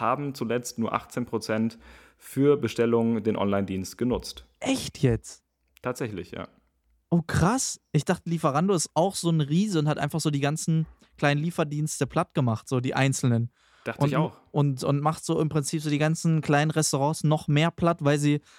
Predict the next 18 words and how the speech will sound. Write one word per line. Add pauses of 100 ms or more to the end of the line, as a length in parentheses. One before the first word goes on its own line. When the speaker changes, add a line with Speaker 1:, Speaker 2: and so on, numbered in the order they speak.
Speaker 2:
von
jeder
Bestellung
irgendwie
fünfundneunzig
Prozent
irgendwie
Provisionen
nehmen,
dass
sie
gelistet
werden. (360)
Speaker 1:
Ja, (420)
dachte
ich
auch,
aber